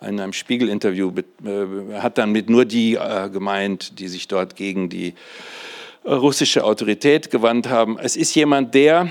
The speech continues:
sehr stark auf einem expansiven, imperialen Kurs, äh, Russlands, äh, eingeschwenkt ist und versucht, die politischen Eliten in Moskau genau in diese Richtung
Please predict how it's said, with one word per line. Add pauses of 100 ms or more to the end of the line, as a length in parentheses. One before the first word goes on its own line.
(120)
sehr
stark
auf
einem
expansiven,
imperialen
Kurs,
äh,
Russlands,
äh,
eingeschwenkt
ist
und
versucht,
die
politischen
Eliten
in
Moskau
genau
in
diese
Richtung